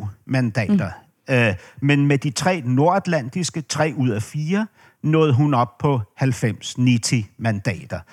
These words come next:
Speaker 1: som gør, at hun bliver sat i spidsen for at,
Speaker 2: Mm.
Speaker 1: at forsøge at danne en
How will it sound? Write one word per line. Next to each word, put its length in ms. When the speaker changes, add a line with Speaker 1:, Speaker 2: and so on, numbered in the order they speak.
Speaker 1:
som 220
gør, 340
at 160
hun 300
bliver 180
sat 260
i 40
spidsen 500
for 220
at, 120
Speaker 2:
Mm. 120
Speaker 1:
at 220
forsøge 500
at 100
danne 260
en 140